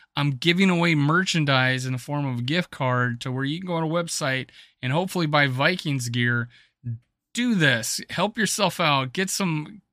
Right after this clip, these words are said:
get some Vikings gear. I, I wanna give back to the community.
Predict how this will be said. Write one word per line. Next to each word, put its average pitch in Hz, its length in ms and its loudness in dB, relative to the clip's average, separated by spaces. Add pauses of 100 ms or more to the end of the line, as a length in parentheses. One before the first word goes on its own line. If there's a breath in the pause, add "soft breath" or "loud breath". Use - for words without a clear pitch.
(160)
get 185 160 -4
some 160 220 0
Vikings 165 460 0
gear. 160 340 0 (460 soft breath)
I, 175 200 4
I 170 240 2
wanna 185 180 2
give 165 180 0
back 160 260 4
to 151 100 -6
the 147 60 -4
community. 147 600 -2